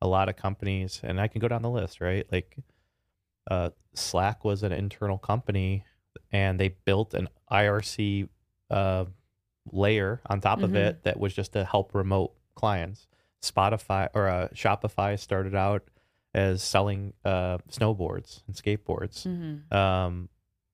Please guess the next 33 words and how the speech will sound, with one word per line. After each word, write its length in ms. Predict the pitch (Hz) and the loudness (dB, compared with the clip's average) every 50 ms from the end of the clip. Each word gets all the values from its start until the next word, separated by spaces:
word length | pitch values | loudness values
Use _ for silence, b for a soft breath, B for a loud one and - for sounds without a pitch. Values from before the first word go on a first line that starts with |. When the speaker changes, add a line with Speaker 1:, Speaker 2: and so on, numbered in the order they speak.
| _ _ _ - _ _ _ | _ _ _ -20 _ _ _
Speaker 1:
Twitter 380 | - - - 104 110 123 123 117 | -6 0 2 4 4 4 2 2
was 160 | 110 110 101 | 0 0 -2
a 40 | 104 | -2
company 420 | - - - 101 104 - 104 101 | -4 -2 -2 -2 0 0 0 0
that 120 | 98 90 - | 0 0 -2
was 120 | 95 - - | -4 -8 -8
failing, 540 | - - 95 98 98 92 90 87 87 92 - _ _ _ _ _ _ - | -2 0 2 2 2 0 -2 -2 -4 -6 -12 _ _ _ _ _ _ 0
and 140 | 101 95 | 2 4
they 100 | 95 92 | 4 2
had 260 | 90 - 110 98 95 92 | 2 4 4 4 4 2
only 200 | 90 101 98 92 | 2 0 0 -2
a 60 | 92 | -2
few 240 | - - - 107 104 | -2 0 0 2 2
months 320 | 101 98 98 98 - - | 2 2 0 0 -2 0
left 320 | 98 95 104 110 - - | 2 2 2 2 2 -2
until 220 | 95 92 - - 95 | -4 -4 -2 0 0
they 100 | 95 92 | 0 2
ran 220 | 87 92 95 95 | 2 2 2 2
out 100 | 95 92 | 2 0
of 60 | 90 | 0
money, 320 | 90 90 92 95 95 92 90 | 0 0 0 2 2 2 0
and 80 | 90 87 | 0 -2
they 60 | 90 | -2
told 200 | - - 98 92 | -2 -2 0 0
everybody, 340 | 92 92 92 90 92 90 90 | 0 -2 -2 -2 -2 -2 -2
"Hey, 280 | 90 - 101 92 87 - | 0 2 0 0 0 0
go 180 | - 92 92 95 | 0 2 2 2
and 220 | 95 92 90 - - _ | 2 -2 -4 -6 -10 _
try 140 | - - 98 | 0 2 2
to 80 | 90 | 2
build 240 | 85 - 87 87 85 | 0 -2 -4 -4 -2
something 320 | - - 90 - 90 90 | -4 -8 -6 -6 -6 -4
else." 380 | 87 87 85 - - _ - - | -4 -4 -4 -6 -8 _ -20 -20